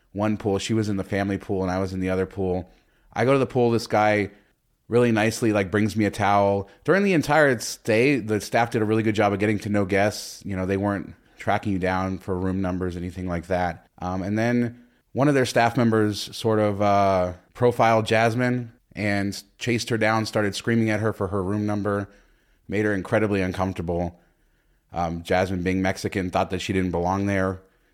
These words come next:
Uh, that was what was pretty clear to us. Um, out of all the staff members, this was the one time, uh, yeah, that we had a bad experience. I've never had Jasmine look at me and say, "I'm not comfortable here." And that's what she said,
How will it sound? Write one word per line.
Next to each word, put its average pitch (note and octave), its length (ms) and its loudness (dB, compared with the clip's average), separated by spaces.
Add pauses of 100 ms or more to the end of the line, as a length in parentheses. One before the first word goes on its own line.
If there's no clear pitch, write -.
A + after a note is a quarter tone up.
(140)
Uh, D#2 140 -10
that E2+ 120 -6
was F2 140 -8
what E2+ 120 -4
was D#2+ 120 -10
pretty F2+ 220 -4
clear F#2+ 240 -2
to F2+ 140 -4
us. F#2 400 -4 (200)
Um, F#2 240 -6
out G#2 180 0
of G#2+ 80 -2
all A2+ 220 4
the B2 80 2
staff G#2+ 300 0
members, G2 320 0
this G#2+ 140 -6
was G2+ 160 -2
the F#2 180 -4 (460)
one G#2+ 280 -2
time, G2+ 460 -2
uh, F2 340 -6 (1600)
yeah, C3 200 4
that G#2 100 4
we A2 100 2
had G#2+ 80 2
a G#2 60 0
bad G#2+ 220 2
experience. A#2 760 0
I've G#2 180 -2
never B2 420 4
had A2+ 260 0
Jasmine A2 440 2
look A#2 140 2
at A#2+ 60 -2
me A2+ 120 0
and G#2+ 100 -2
say, G#2+ 160 0
"I'm G#2 140 2
not G2+ 200 0
comfortable A2 480 0
here." A2+ 400 0 (200)
And F#2+ 100 -4
that's G2+ 160 -4
what G2 100 -6
she - 140 -8
said, G2+ 460 -2